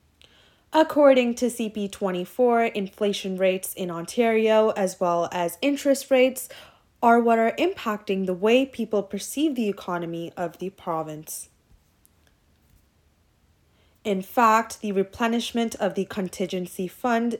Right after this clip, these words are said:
is the primary cause of the revenues decrease and, decrease and the expenses increase. However, there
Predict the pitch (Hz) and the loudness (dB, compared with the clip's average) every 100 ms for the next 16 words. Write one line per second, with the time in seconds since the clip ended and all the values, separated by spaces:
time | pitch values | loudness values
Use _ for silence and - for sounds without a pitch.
0 | - 202 196 - - - 254 - - 285 | -2 0 -2 -6 -8 -4 -4 -4 0 2
1 | 349 403 392 392 - 269 185 170 - 190 | 4 4 2 0 0 2 2 0 -2 -2
2 | 196 185 175 175 175 175 170 - 180 - | -2 0 0 0 -2 -4 -6 -8 -10 -6
3 | 233 233 233 214 214 202 - _ _ 202 | -2 -2 -4 -4 -4 -6 -14 _ _ -6
4 | 247 240 262 254 240 - 226 214 208 196 | -4 -4 -2 -2 -4 -4 -2 -2 -2 -4
5 | - 311 311 269 190 175 - 220 196 - | -2 0 0 -2 -4 -4 -6 -8 -6 -8
6 | 156 196 - - _ _ _ _ _ _ | -14 -14 -18 -20 _ _ _ _ _ _
7 | _ _ _ - _ _ _ _ _ _ | _ _ _ -20 _ _ _ _ _ _
8 | _ _ _ _ _ _ _ _ _ _ | _ _ _ _ _ _ _ _ _ _
9 | _ _ _ _ _ _ - 196 185 208 | _ _ _ _ _ _ -8 0 4 4
10 | 214 240 233 233 226 | 4 4 4 4 2